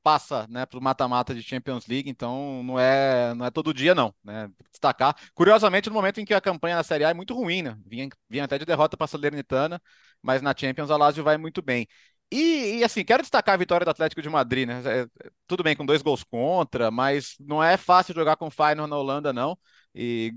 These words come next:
ganhou jogando com, com autoridade, com controle do jogo e, e jogando bem. É, eu acho essa uma das, já falei aqui, acho uma das melhores versões do Atlético de Madrid com o Simeone. Acho que é um time que hoje sabe como atacar, sabe como defender, tem o, o,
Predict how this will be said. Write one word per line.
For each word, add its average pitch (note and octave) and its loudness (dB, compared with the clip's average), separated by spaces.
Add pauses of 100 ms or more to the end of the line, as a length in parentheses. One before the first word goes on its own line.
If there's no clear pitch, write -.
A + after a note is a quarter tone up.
(420)
ganhou C3 0
jogando D#3+ -2
com, C#3+ -10
com D#3 -4
autoridade, D#3+ 4
com E3+ -12
controle F3+ 2
do E3 -2
jogo F#3 0
e, C3+ -6
e B2+ -8
jogando D3 -4
bem. C#3 0 (520)
É, A2 -2
eu B2+ 4
acho C#3+ 2
essa D#3 -2
uma E3+ -6
das, D#3+ -2
já D3 -2
falei E3+ 2
aqui, D3 -2
acho C#3 -2
uma D3 -6
das D3 0
melhores D#3+ 2
versões E3+ -4
do D3+ -4
Atlético D3 -4
de C3+ -12
Madrid B2+ -4
com C#3+ -12
o C3 -10
Simeone. C3+ -6
Acho C#3+ -8
que C#3+ -10
é - -8
um C3+ -10
time D3 -12
que C3+ -6
hoje C#3 -2 (400)
sabe D#3 2
como D#3 -2
atacar, D3+ 4
sabe D#3+ 2
como D#3 -8
defender, D3 -2
tem D#3 -6
o, C3 -10
o, A#2+ -12